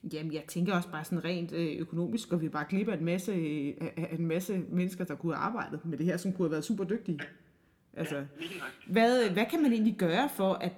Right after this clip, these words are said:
Speaker 1: øh, de her piger får lidt større tiltro til deres, øh, teknologiske evner?
Speaker 2: Jamen, altså, der, man kan sige, nu, øh,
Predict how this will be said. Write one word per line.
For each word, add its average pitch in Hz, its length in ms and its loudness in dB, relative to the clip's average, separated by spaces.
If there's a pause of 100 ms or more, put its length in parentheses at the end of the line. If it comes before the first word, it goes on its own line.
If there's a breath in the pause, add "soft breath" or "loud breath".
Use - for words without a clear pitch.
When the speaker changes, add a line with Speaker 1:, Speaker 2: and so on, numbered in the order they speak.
Speaker 1:
øh, 170 180 4
de 180 60 4
her 185 180 4
piger 202 200 0
får 202 180 -2
lidt 175 100 -4
større 180 240 0
tiltro 185 580 -2
til 156 480 -2
deres, 147 400 -6
øh, 147 280 -2
teknologiske 180 560 0
evner? 165 300 0 (1400 loud breath)
Speaker 2:
Jamen, - 120 -8
altså, - 200 -8
der, - 140 -4
man 311 100 -2
kan - 80 -10
sige, 330 220 -4
nu, 185 100 -4 (560)
øh, 156 120 -4